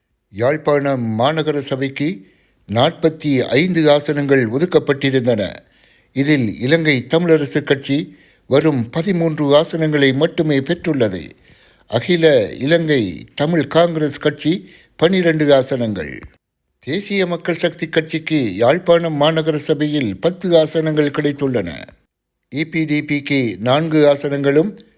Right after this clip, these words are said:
ஏனைய கட்சிகளுக்கு ஆறு ஆசனங்களும் கிடைத்துள்ளன. அறுதி பெரும்பான்மை எந்த ஒரு கட்சிக்கும் கிடைக்காததால்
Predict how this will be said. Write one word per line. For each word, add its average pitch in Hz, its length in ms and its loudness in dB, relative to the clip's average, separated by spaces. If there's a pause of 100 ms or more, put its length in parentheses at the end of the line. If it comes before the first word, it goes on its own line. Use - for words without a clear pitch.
(120)
ஏனைய 160 500 2
கட்சிகளுக்கு 143 960 -2
ஆறு 170 300 0 (160)
ஆசனங்களும் 139 600 0 (140)
கிடைத்துள்ளன. 127 680 -2 (220)
அறுதி 151 380 -4
பெரும்பான்மை 147 720 -2
எந்த 151 240 2
ஒரு 143 180 0
கட்சிக்கும் 139 560 -4
கிடைக்காததால் 151 800 2